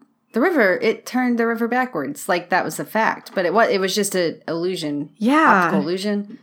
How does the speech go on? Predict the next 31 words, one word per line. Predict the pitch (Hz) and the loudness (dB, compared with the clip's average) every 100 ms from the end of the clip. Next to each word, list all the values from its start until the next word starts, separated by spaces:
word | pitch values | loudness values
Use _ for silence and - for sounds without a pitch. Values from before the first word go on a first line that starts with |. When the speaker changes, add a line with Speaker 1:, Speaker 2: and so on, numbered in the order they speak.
| - | -2
Speaker 2:
Isn't | 254 | 2
that | 240 214 | 2 2
crazy? | 196 220 269 | 0 0 0
Speaker 1:
Interesting. | 262 254 _ - | 0 -2 _ -6
Speaker 2:
Sandbars | - 240 254 262 254 269 269 | 2 4 6 6 6 4 0
and | - 208 196 | 0 0 2
points | 226 220 214 | 2 2 0
of | 196 | 2
islands | 190 190 214 214 - | 4 4 2 0 -2
gave | - 190 190 | 0 0 2
way. | 185 196 202 202 196 - | 4 4 2 0 -4 0
Whole | 220 220 | 2 4
islands | 190 196 214 214 - | 6 4 4 2 0
disappeared. | 208 - 196 180 175 190 202 - _ _ - - _ - | -2 -4 -6 -4 -2 -2 -4 -12 _ _ -20 -20 _ 0
There | 220 | 2
was | 214 | 4
a | 208 | 2
steamboat | - 220 214 208 180 | 2 2 4 4 2
crew | - 196 196 196 190 | 2 4 4 2 2
that | 180 170 170 - - _ _ | 2 4 2 0 -8 _ _
was | 208 190 | 0 2
anchored | 185 175 190 | 2 2 2
overnight | 180 175 175 180 | 2 2 2 2
along | 180 175 175 - - - | 4 2 2 -2 -6 -4
the | |
Mississippi, | 185 185 185 190 185 175 185 190 _ _ - | -2 -2 -2 -2 -2 0 -2 -4 _ _ 0
or | 214 | 2
they | 214 | 4
were | 196 190 170 | 4 4 2
anchored | 190 190 196 | 0 2 2
o-, | 175 | 0